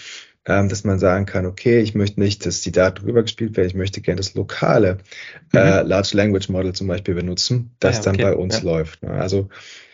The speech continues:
Speaker 1: die Anwendungsfälle, äh, mit der A I, mit der K I, sind mannigfaltig, können wir immer noch mal drauf eingehen, wenn das irgendwie,
Speaker 2: Mhm.
Speaker 1: äh, wenn es interessant ist, so. Aber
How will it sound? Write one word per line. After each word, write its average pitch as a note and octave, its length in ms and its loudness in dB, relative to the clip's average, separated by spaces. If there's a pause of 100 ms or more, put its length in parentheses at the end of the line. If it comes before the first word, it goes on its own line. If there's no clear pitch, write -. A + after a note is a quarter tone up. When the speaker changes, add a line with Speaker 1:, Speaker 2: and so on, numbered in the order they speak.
(200)
Speaker 1:
die F#2 100 6
Anwendungsfälle, C#3+ 1300 6
äh, A2+ 40 -10
mit D3 320 -4
der B2+ 400 4
A A2 160 2
I, A#2+ 40 0
mit A#2+ 140 -2
der A#2 100 4
K - 140 -4
I, A2+ 320 -4 (840)
sind G2 160 -4
mannigfaltig, C3+ 800 2
können B2 220 0
wir G#2 120 2
immer G2+ 220 -2
noch G2 100 0
mal F#2 120 0
drauf - 140 -6
eingehen, C3+ 380 6
wenn A2 100 4
das G#2 200 0
irgendwie, G#2+ 240 -4
Speaker 2:
Mhm. A2+ 260 -2 (320)
Speaker 1:
äh, F#2+ 340 4
wenn G2+ 420 -2
es G#2 120 -4
interessant - 460 -2
ist, G#2 200 0
so. G2 360 2
Aber F#2+ 260 -2